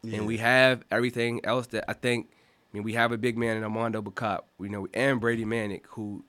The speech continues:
Speaker 2: is playing out of his mind. And then our two guards, R J Davis and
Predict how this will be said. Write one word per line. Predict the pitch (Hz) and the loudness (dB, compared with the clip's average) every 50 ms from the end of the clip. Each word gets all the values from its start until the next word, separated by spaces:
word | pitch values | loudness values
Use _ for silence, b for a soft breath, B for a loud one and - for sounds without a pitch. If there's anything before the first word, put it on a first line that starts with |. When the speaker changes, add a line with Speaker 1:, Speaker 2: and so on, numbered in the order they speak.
| _ - | _ -12
Speaker 2:
is | 95 92 - | -12 -12 -8
playing | - 123 117 113 110 | -6 -4 -2 0 0
out | 107 110 | -2 -2
of | 110 110 | -4 -4
his | 110 104 | -6 -6
mind. | 104 101 98 95 92 90 87 87 - | -4 -4 -4 -4 -4 -6 -8 -10 -10
And | 90 95 104 | -8 -8 -6
then | 104 104 | -4 -2
our | 107 113 | -2 -2
two | 107 - 123 117 | -4 -4 -6 -6
guards, | 113 120 113 110 104 90 | -4 -2 0 0 0 0
R | 87 104 110 | 0 -2 -2
J | 104 104 104 | -2 -4 -6
Davis | 98 104 113 113 113 107 107 107 107 - | -4 -4 -2 -2 -2 -4 -4 -6 -6 -6
and | 95 95 | -6 -8